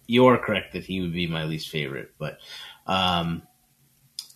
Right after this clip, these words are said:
and then, I don't know, I haven't really spent a lot of time with the mess, messing around with lineups. I have some, I think as we'll get to, some,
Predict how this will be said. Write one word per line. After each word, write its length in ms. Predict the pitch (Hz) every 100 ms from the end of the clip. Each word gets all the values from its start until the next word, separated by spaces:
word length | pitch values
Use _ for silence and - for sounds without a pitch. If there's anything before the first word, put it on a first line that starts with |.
| _ - - _ _ _ -
and 120 | 120
then, 200 | 113 113 -
I 140 | 139 160
don't 140 | 185
know, 160 | 190 113
I 160 | 87
haven't 360 | 127 147 139 110
really 380 | 120 120 123 110
spent 300 | - 120 113
a 40 |
lot 300 | 101 104 113
of 160 | 110 -
time 640 | 117 110 110 110 107 98
with 580 | 98 104 104 90 - - _
the 380 | 85 92 87 82 - - - - - - - - - - _ - - - - -
mess, 440 | 107 107 - -
messing 320 | 113 113 - 107
around 300 | 107 107 98
with 120 | 92
lineups. 460 | 95 101 104 101 -
I 120 | 104
have 320 | 120 139 135
some, 380 | - 110 101 95 -
I 100 | 101
think 180 | 104
as 180 | 98 92
we'll 200 | 101 92
get 280 | - 104 -
to, 360 | 107 104 113 110
some, 340 | 98 90